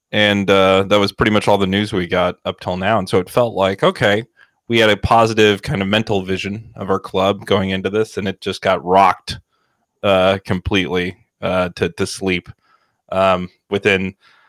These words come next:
about thirty to forty minutes, uh, opening the game, you could tell something was off. And then they hadn't scored until about, what, thirty minutes in? So,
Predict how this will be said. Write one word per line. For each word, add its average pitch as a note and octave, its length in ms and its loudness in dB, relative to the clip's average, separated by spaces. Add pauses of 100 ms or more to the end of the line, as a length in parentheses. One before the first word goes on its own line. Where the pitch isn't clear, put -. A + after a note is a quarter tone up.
(140)
about F#3+ 180 2
thirty B2+ 240 4
to A2+ 80 4
forty G#2 280 2
minutes, F#2 600 -2
uh, F2 140 0
opening F#2+ 340 0
the F#2 80 -2
game, F#2+ 220 -2
you F2+ 80 -6
could G2 120 -4
tell G2+ 120 0
something G2 280 -2
was F2+ 140 -4
off. F2 460 0
And F#2+ 140 -4
then F#2 120 -4
they G2+ 140 0
hadn't C#3+ 240 2
scored D3 420 2 (340)
until G#2+ 360 0
about, G#2+ 180 0
what, G#2+ 220 -4
thirty G#2 200 2
minutes G#2 280 -2
in? A#2 180 -2
So, G2+ 240 -2